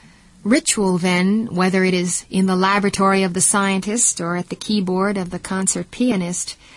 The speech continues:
a ritual is a way of ordering energy for its greatest use by man.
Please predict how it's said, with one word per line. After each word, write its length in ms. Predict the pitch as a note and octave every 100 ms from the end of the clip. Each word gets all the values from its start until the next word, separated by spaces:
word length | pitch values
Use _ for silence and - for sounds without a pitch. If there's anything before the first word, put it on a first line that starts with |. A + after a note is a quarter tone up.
| - -
a 60 | G3+
ritual 540 | A3+ D4+ - G3 F#3
is 180 | - F#3
a 100 | F#3
way 380 | F#3+ G3+ G3+ G#3
of 180 | F#3+ -
ordering 540 | G#3+ A#3+ B3 G3+ G3+ G3+
energy 640 | G#3 G3+ F3 E3+ E3 F3 - - -
for 240 | - G3
its 140 | F#3+
greatest 540 | F#3+ F#3+ G#3+ A#3 A#3 -
use 320 | B3 G3+ -
by 260 | - F3+ F3+
man. 440 | G3 G#3+ - E3+